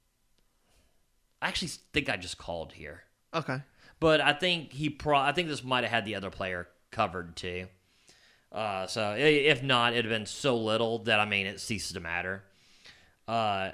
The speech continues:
Speaker 1: 'cause, uh, it was one of those things, I don't love seeing queen, queen here, but when I'm looking at a pot size bet in the S P R, I basically had just decided I'm almost going with almost everything here.
Speaker 2: Okay, well, that's good. As long as I don't have a queen, yeah.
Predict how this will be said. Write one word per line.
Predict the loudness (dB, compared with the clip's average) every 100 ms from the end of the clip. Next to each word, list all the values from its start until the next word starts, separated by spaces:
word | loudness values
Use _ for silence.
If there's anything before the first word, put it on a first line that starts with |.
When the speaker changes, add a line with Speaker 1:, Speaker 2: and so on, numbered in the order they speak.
| -10 _ _ _ _ -4
Speaker 1:
'cause, | 2
uh, | 4 6
it |
was | 6 4
one | 4
of | 4
those | 2
things, | 0 0
I | 0
don't | 0 0 0
love | 2 2
seeing | 0 -4 -6
queen, | -6 -4 -4
queen | -6 -6 -6 -4
here, | 0 2 2 -2 -10 _ _ _ _ _
but | -8 0 4 4 0 -4
when | -2 0
I'm | 0 2
looking | 2 2 0
at | -2
a |
pot | -4 -6 -6
size | -4 -2 -4 -6
bet | -2 2 2 0
in | -4 -6
the |
S | -6 -6
P | -6 -2
R, | 0 0 0
I | -2
basically | 2 2 2 -4 -2
had | 0 -2
just | -4 -8 _ -10
decided | -6 -2 0 0 -2 -6 -14 _ -2
I'm | 2 4
almost | 4 2 0
going | -2 -2
with | -4 -4
almost | -4 -4 -8
everything | -8 -10 -10 -10 -10
here. | -8 -6 -6 -10 _ _ _ -8
Speaker 2:
Okay, | -4 -2
well, | -2
that's | -2
good. | -2 -4 -6 -10 -2
As | 2
long | 4
as | 2
I |
don't | 0
have | -4
a |
queen, | -8 -8 -8 -8
yeah. | -10